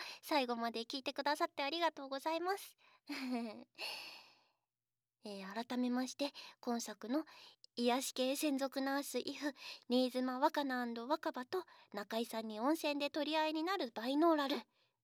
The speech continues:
は、何度でも聞いていただけるような素晴らしい作品と、とっても大ボリュームになっておりますので、<laughs> よろしくお願いします。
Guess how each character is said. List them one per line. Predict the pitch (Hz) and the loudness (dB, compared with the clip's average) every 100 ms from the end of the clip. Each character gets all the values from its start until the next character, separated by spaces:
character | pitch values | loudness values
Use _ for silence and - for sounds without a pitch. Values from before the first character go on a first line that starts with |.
| _ _ | _ _
は、 | 240 226 - _ _ _ - | -6 -6 -8 _ _ _ -2
何 | 226 220 | 0 0
度 | 190 | -2
で | 190 | -4
も | 190 | -4
聞 | - | -4
い | 247 | -2
て | 247 | -2
い | |
た | 247 247 | -4 -4
だ | 254 | -4
け | 277 | -6
る | 277 | -4
よ | 285 | -4
う | 285 | -2
な | 302 - - - | -4 -6 -20 -16
素 | - 285 | -8 -2
晴 | 330 | 0
ら | 349 | 0
し | 392 - 440 508 415 311 | 0 4 6 8 6 2
い | |
作 | - 247 254 | -6 -6 0
品 | 262 247 | 2 2
と、 | 262 - - - - - - | 0 -2 -8 -20 -20 -10 -2
と | 247 | -2
っ | |
て | - 254 | 0 0
も | 240 233 - _ | 2 -2 -6 _
大 | 226 233 | -4 -2
ボ | 220 220 | 0 0
リ | |
ュ | 208 | 0
ー | |
ム | 185 175 | -4 -10
に | 175 _ _ - | -14 _ _ -12
な | 190 | -12
っ | |
て | 190 | -10
お | 180 | -10
り | 185 | -10
ま | 202 202 | -10 -12
す | 208 | -14
の | 196 | -14
で、 | 208 226 - _ - - - | -14 -16 -18 _ -20 -20 -14
<laughs> | 233 208 196 196 - - - - - _ _ | -10 -10 -12 -14 -18 -20 -20 -20 -20 _ _
よ | 202 | -10
ろ | 185 | -6
し | - | -6
く | - | -8
お | 185 | -8
願 | 196 214 | -8 -10
い | 220 | -10
し | - | -6
ま | 269 320 | -6 -6
す。 | - | -10